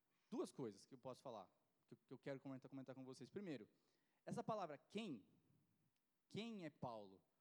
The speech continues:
ou quem é Apolo, que ele usa no, nesse versículo, é uma palavra que em grego eu não sei ler, eu vou ler o que tava escrito lá que era, chama tis. Então, essa palavra, é, ela pode ser traduzida tanto quanto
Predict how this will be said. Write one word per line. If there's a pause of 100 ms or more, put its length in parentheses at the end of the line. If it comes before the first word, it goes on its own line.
(200)
ou (520)
quem
é
Apolo,
que
ele
usa
no,
nesse
versículo, (460)
é
uma
palavra
que
em
grego
eu
não
sei (240)
ler,
eu
vou
ler
o
que
tava
escrito
lá
que
era, (280)
chama
tis. (1080)
Então,
essa
palavra, (800)
é, (520)
ela
pode
ser
traduzida
tanto
quanto